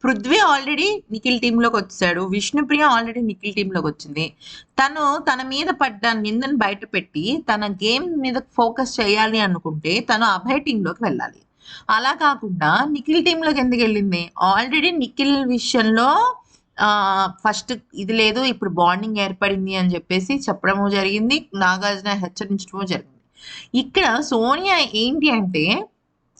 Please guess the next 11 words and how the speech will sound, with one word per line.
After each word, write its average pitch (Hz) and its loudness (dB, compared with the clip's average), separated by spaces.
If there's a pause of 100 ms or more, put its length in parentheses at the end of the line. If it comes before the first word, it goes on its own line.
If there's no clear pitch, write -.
(320)
తన 202 0 (120)
గేమ్ 240 -2
కన్నా 233 0
ఎక్కువగా 202 0 (320)
నిఖిల్ 302 2
అలాగే 277 -2
పృథ్వీతో 247 -2
అటాచ్‌మెంట్‌కి 269 -2
ఎక్కువ 269 -2
వాల్యూ 180 0
ఇస్తుంది. - -16